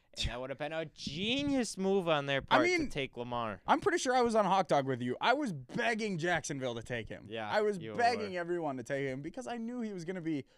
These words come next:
Speaker 2: I didn't know he was gonna be
Speaker 1: I
Speaker 2: this
Speaker 1: just
Speaker 2: good.
Speaker 1: see,
Speaker 2: but
Speaker 1: what I like about those guys like a Jackson or a Murray, if they're mobile enough and they can make plays on their own,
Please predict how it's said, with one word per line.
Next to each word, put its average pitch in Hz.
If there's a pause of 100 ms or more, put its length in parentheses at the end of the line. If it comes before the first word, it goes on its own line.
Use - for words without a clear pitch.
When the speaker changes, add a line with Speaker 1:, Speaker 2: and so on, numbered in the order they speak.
(100)
Speaker 2:
I 185
didn't 226
know 185
he 156
was 135
gonna 240
be 156
Speaker 1:
I 180
Speaker 2:
this 208
Speaker 1:
just -
Speaker 2:
good. 110 (180)
Speaker 1:
see, -
Speaker 2:
but 151
Speaker 1:
what 208
I 190
like 220
about 196
those 156
guys 139
like 107
a 123
Jackson 127
or 107
a 98
Murray, 104
if -
they're 208
mobile 135
enough 151
and 117
they 117
can 135
make 120
plays 113
on 107
their 95
own, 120